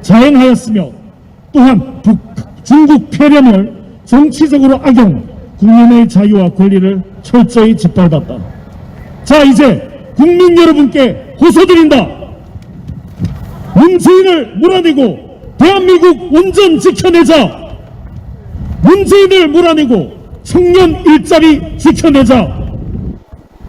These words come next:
문재인을 몰아내고 자유시장 경제 지켜내자. 문재인을 몰아내고 국민 건강 지켜내자. 문재인을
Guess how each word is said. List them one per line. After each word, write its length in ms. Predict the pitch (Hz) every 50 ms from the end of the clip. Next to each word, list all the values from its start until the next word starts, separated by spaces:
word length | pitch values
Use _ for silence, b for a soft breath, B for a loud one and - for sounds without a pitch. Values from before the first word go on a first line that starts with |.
| - -
문재인을 800 | - 302 370 403 381 - 392 381 359 339 359 349 330 277 - - -
몰아내고 600 | 233 320 359 349 320 294 285 240 233 202 156 117 - - - - - -
자유시장 800 | - - 226 311 330 349 349 311 - - 330 311 349 330 320 294
경제 520 | 190 269 302 302 269 320 302 254 190 - - - - -
지켜내자. 720 | - - 240 - - 339 277 269 247 214 285 254 190 - - - - - - - - - - _ _ - - - - _ _ _ - - - - - - -
문재인을 800 | 202 302 381 381 - - 359 370 370 359 381 370 349 311 285 -
몰아내고 600 | 320 339 349 330 320 330 285 277 262 208 151 - - - - - - -
국민 520 | - 254 349 370 370 381 381 349 339 277 -
건강 640 | 233 302 320 320 302 320 302 285 254 220 - -
지켜내자. 600 | - - - - - 302 269 233 220 170 190 151 - - - - - - - - _ - - - _ - - - - - - - - - - - - - - - -
문재인을 840 | - 233 339 381 359 - - 349 349 349 339 349 339 320 269 -